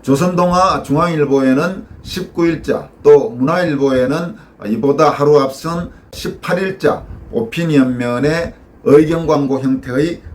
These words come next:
어, 성명이 보도됐습니다. 제목은 "불순 세력의 가짜 뉴스에 국정이 또 흔들리면 나라가 망한다. 국민 여러분 속지 마십시오." 이런 제목입니다.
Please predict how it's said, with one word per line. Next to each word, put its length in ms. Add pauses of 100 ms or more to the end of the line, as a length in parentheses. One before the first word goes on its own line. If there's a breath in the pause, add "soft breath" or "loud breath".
어, 120
성명이 760
보도됐습니다. 760 (520 loud breath)
제목은 800 (300 loud breath)
"불순 340
세력의 400
가짜 480
뉴스에 400
국정이 520
또 120
흔들리면 540
나라가 320
망한다. 460
국민 340
여러분 420 (240 loud breath)
속지 380
마십시오." 680
이런 580
제목입니다. 760